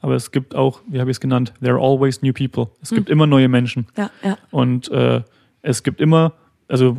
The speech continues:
Speaker 1: auch jetzt für jemanden, der Läden im Umkreis bewirbt, es gibt immer Menschen, die werden zweiundzwanzig
Speaker 2: Hm.
Speaker 1: oder fünfundzwanzig.
Speaker 2: Hm.
Speaker 1: Es ist ja nicht so, dass wir alle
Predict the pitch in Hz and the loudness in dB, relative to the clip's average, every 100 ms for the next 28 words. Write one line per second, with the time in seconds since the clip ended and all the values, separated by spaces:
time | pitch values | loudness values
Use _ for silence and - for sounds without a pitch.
0 | - 139 139 156 - - 147 135 139 135 | 0 0 2 0 -2 -4 0 2 4 4
1 | 135 135 131 127 123 - - 127 131 131 | 2 0 2 4 4 0 0 4 4 4
2 | 135 123 - _ 139 135 139 - 123 117 | 0 -2 -6 _ 2 4 4 2 0 0
3 | - 120 123 143 - _ _ _ _ - | -2 -2 2 0 -2 _ _ _ _ -10
4 | 120 135 160 185 170 170 - 170 151 139 | -6 -2 2 4 4 2 0 0 0 -2
5 | 139 - 131 131 135 127 120 117 _ _ | -2 -4 -2 -2 -2 -4 -4 -8 _ _
6 | _ _ - 240 131 127 - 143 147 147 | _ _ -4 0 2 2 0 -2 -2 0
7 | 135 123 120 _ - 262 127 139 147 143 | 0 0 -4 _ -6 -2 0 2 2 2
8 | 151 143 147 139 131 151 151 | 2 0 2 0 2 2 2